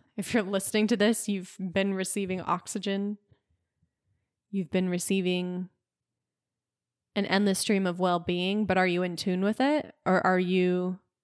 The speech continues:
looking for something outside of you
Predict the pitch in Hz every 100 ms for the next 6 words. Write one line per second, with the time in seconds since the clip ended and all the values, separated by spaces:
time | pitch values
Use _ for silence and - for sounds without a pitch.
0 | _ _ _ _ _ _ _ - 196 233
1 | 262 247 240 208 - 214 214 226 208 190
2 | 175 170 - - 202 226 226 185 175 185
3 | 170 170 165